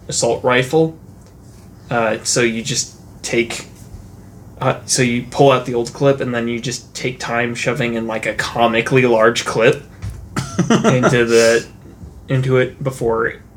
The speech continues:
Speaker 1: uh, it gets in there.
Speaker 2: <laughs> That's so random, it's amazing. <laughs> I love it.
Speaker 1: So I thought,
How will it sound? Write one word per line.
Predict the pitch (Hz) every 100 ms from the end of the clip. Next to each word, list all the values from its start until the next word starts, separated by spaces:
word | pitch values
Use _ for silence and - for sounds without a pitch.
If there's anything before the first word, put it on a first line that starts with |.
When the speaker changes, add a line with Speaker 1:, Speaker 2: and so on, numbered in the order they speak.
| -
Speaker 1:
uh, | - 113 110 110 - - - - - - - 135 131 - -
it | 120
gets | 120 -
in | 123
there. | 131 143
Speaker 2:
<laughs> | 143 - - 196 - 233 - 247 135 - - - - - - - - -
That's | 135 135
so | 147 151
random, | 147 139 135 139 131
it's | 123 127
amazing. | 120 117 113 110 110 101
<laughs> | - - 110 - - - - - - - - - - - - 80
I | 87
love | 85 82
it. | 82 - - - - - - - - - - - - - - - -
Speaker 1:
So | -
I | 131
thought, | 131 120 117